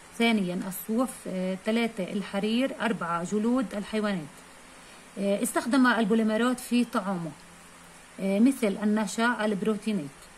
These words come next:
في القرن التاسع عشر نجح الكيميائيون في تحضير بعض البوليمرات الصناعية بعد أن تعرفوا على تركيب البوليمرات ال-، ال-، الطبيعية.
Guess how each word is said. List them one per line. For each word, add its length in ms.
في 60
القرن 480
التاسع 480
عشر 380
نجح 480
الكيميائيون 840
في 100
تحضير 380
بعض 280
البوليمرات 800
الصناعية 680
بعد 220
أن 180
تعرفوا 500
على 280
تركيب 440
البوليمرات 680
ال-، 320
ال-، 500
الطبيعية. 600